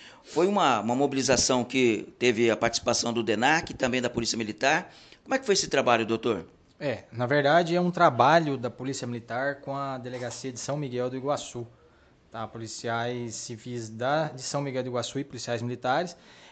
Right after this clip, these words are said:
Speaker 2: é, hoje cumpriram três mandados de busca e apreensão e um mandado de prisão na cidade de Itaipulândia, é, decorrentes de um, de um roubo que ocorreu em dois de fevereiro, em três de fevereiro, em Santa Rosa do Ocuí, né,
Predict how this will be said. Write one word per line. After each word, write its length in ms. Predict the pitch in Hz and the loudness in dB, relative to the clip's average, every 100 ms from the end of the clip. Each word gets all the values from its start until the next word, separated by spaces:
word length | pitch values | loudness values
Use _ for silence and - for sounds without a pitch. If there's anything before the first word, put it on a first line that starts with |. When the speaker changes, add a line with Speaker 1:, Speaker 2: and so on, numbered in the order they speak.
| - | -4
Speaker 2:
é, 140 | 139 | 2
hoje 240 | 139 170 - | 6 6 4
cumpriram 460 | 185 165 165 165 | 0 4 6 6
três 340 | - 151 170 180 | 0 0 0 2
mandados 420 | 151 135 131 123 | -2 0 0 0
de 80 | 117 | -6
busca 540 | 113 147 165 - 113 - _ _ | -8 -6 -6 -10 -12 -14 _ _
e 140 | 131 139 | -2 -2
apreensão 680 | 131 131 120 - 127 151 160 | 0 -4 -6 -6 -6 -6 -8
e 80 | 135 | -6
um 80 | 151 | -6
mandado 360 | 139 120 120 | -6 -4 -4
de 60 | 117 | -6
prisão 420 | 127 123 113 139 | -8 -8 -6 -6
na 60 | 135 | -8
cidade 340 | - 120 117 | -8 -8 -8
de 40 | 110 | -6
Itaipulândia, 640 | 120 117 127 143 160 170 - - - - | -10 -8 -6 -6 -6 -10 -16 -20 -20 -6
é, 100 | 135 | -2
decorrentes 960 | 156 185 220 143 151 202 - - - _ _ - | 0 4 6 6 2 0 -2 -6 -8 _ _ -16
de 180 | 117 147 | -6 -4
um, 240 | 185 175 - - | -2 -4 -6 -10
de 160 | 127 160 | -6 -4
um 180 | 185 | -2
roubo 380 | 139 143 190 180 | 0 2 2 0
que 100 | 175 | -2
ocorreu 580 | 165 165 135 143 175 165 | -2 2 2 2 0 -2
em 80 | 131 | -2
dois 380 | 131 151 180 156 | 0 2 0 -2
de 60 | |
fevereiro, 560 | - 135 131 123 139 147 | -6 -4 -2 -2 -4 -4
em 80 | 127 | -2
três 320 | 139 180 175 | 2 4 2
de 80 | 165 | -2
fevereiro, 520 | 135 131 123 151 185 - - - _ 131 | -2 0 0 0 -2 -14 -20 -20 _ -8
em 60 | |
Santa 320 | 120 160 170 | -4 -4 -2
Rosa 260 | 135 135 131 | 2 2 0
do 120 | 127 | -4
Ocuí, 440 | 131 139 135 180 190 _ _ - | -4 -4 -6 -6 -12 _ _ -12
né, 320 | 127 139 | -6 -6